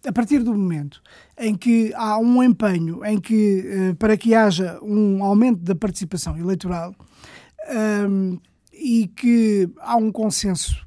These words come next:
político na Assembleia da República, um consenso político, por exemplo, uma maioria, pelo menos política, na Assembleia da República, para que possa haver uma decisão que vá no sentido de, de se implementar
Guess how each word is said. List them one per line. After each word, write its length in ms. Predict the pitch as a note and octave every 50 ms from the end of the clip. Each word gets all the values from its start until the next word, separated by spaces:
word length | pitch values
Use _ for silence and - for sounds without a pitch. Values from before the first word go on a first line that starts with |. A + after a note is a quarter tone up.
| - _
político 480 | - - G#3+ A3+ - - G3 - -
na 80 | F3+ F3+
Assembleia 480 | D#3 - - F#3 F3 E3+ E3 D3 D3
da 100 | D3+ E3+
República, 540 | E3 F#3 F#3+ D3+ - G3+ G3+ G3+ A3+ G3+ -
um 160 | B3 G#3+ G3+
consenso 400 | F3 - G3 F#3 - A3 F3+ - -
político, 340 | - A#3 G#3 D#3 E3+ D3 - _
por 100 | - F3+
exemplo, 240 | E3+ F#3 G3 F#3 G3
uma 120 | G#3 G#3
maioria, 480 | G#3 A3 A3 G#3+ G#3 G3+ A3 G#3 F#3+ D#3+
pelo 220 | - - F#3 F#3
menos 220 | F#3 F3+ D#3+ -
política, 560 | - _ - F3 F3 D#3+ C#3+ - D#3 - E3 - _ - - - - _ -
na 120 | G#3 G3+
Assembleia 420 | F#3 - A3+ G#3+ F#3+ G3 F#3+ F#3+ F3+
da 80 | F#3
República, 560 | F3+ F#3+ F#3+ D#3 G3+ G3+ F3+ E3 D#3+ D3 F3
para 360 | D#3 - - G#3+ G#3 G3 G3 E3+
que 100 | - -
possa 420 | - G#3+ G3+ G3 - A3 G3+ G3+
haver 300 | G3+ F#3+ F#3 G3+ G3 F#3
uma 200 | G#3 A#3 A#3 A3+
decisão 680 | F3 - - - A3 G3+ F#3 F#3 A3+ A3 G3+ F3+ D3+ - _ _ _ _ _ _ _
que 120 | - A3 G3+
vá 240 | F3+ G3+ G3+ G3
no 100 | F#3 F3+
sentido 400 | - - G3 F#3 - G#3 F#3+ E3 D#3 D#3+
de, 300 | E3 F#3+ A3+ A3 A3 G#3+
de 180 | F#3 D#3 - -
se 180 | - - G#3+
implementar 640 | G#3 F#3+ - G3+ G3 G3+ G3+ F#3 - G3 F#3 E3+ D3+